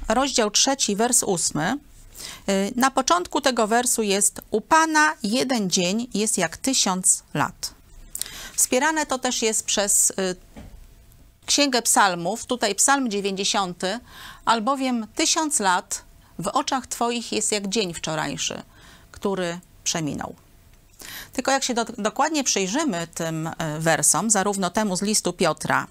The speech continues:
jak i temu z, y, Księgi Psalmów, to zauważymy jedną rzecz.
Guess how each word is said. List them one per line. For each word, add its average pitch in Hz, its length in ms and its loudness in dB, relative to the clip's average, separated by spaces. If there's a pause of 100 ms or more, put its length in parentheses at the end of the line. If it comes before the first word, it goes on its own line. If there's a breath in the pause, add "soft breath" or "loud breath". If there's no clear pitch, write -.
jak 170 360 -4
i 160 140 -4
temu 165 420 -4
z, - 220 0
y, 147 140 -6
Księgi 160 720 -4
Psalmów, 139 680 -2 (760 loud breath)
to 285 120 -4
zauważymy 240 560 0
jedną 190 340 -2
rzecz. - 420 -4